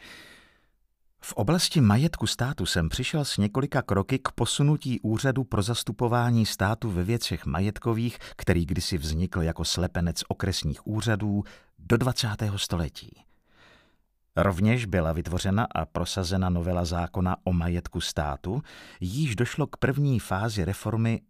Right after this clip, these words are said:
organizace státního majetku. Tato novela, bude-li se dodržovat, má zajistit dramatický posun v hospodaření s majetkem státu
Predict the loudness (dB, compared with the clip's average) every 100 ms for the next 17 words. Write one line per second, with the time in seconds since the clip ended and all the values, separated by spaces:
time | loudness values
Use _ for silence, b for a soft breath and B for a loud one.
0 | -2 -2 0 0 2 0 -4 -4 -4 -2
1 | -2 -2 0 2 2 0 -2 -6 -10 -16
2 | -20 -20 _ _ _ B B B B -2
3 | 4 6 8 6 4 0 -2 -4 -2 0
4 | 0 0 -4 -6 -6 -6 -6 -4 -2 -2
5 | -4 B B B 4 6 6 4 2 2
6 | 0 -2 0 2 2 0 -4 -4 -4 -2
7 | -2 0 0 0 -4 -2 -2 0 2 2
8 | 2 0 0 -2 -2 -2 0 0 -2 -4